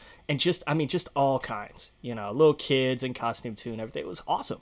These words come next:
It was, it was really freaking cool to see in a town of twenty thousand people, you know, this kind of, especially a, a, a fairly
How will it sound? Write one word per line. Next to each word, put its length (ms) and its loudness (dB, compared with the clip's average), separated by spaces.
It 40 -12
was, 380 -6
it 120 0
was 240 -2
really 460 -2
freaking 360 -8
cool 240 -2
to 80 0
see 400 0
in 320 -2
a 80 -2
town 380 2
of 320 -4
twenty 300 0
thousand 400 0
people, 380 -4
you 100 -6
know, 280 0
this 300 0
kind 280 0
of, 100 4
especially 540 2
a, 200 4
a, 220 0
a 80 2
fairly 720 2